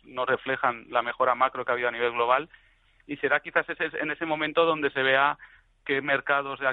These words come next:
de, de renta variable están demasiado caros y cuáles no, ¿no? Yo creo que en ese caso, pues, se va a ver que la renta variable americana, pues, está quizás demasiado cara, y la europea no está barata, pero quizás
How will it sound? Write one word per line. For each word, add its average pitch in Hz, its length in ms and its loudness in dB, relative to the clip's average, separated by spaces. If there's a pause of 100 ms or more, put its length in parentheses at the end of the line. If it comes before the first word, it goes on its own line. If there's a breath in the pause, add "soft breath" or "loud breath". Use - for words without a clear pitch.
(120)
de, 131 300 0
de 131 120 0
renta 131 280 0
variable 131 400 2
están 131 240 -4
demasiado 131 460 -2
caros 135 280 0
y 139 60 -12
cuáles 113 320 -2
no, 127 180 -4
¿no? 123 220 -8
Yo 120 160 -10
creo 127 240 -8
que 135 60 -12
en 123 80 -10
ese 127 180 -12
caso, 123 320 -4
pues, 127 180 -8
se - 80 -6
va 123 120 2
a - 20 6
ver 123 160 0
que 127 100 -4
la 123 80 2
renta 123 240 -2
variable 123 320 2
americana, 123 480 -2
pues, 117 160 -10
está 120 420 -4
quizás 123 380 -2
demasiado 120 480 -2
cara, 139 260 0 (520 loud breath)
y 151 120 -4
la 139 100 4
europea 139 500 2
no 160 120 -8
está 160 220 0
barata, 156 380 2
pero 135 240 -4
quizás 135 320 -2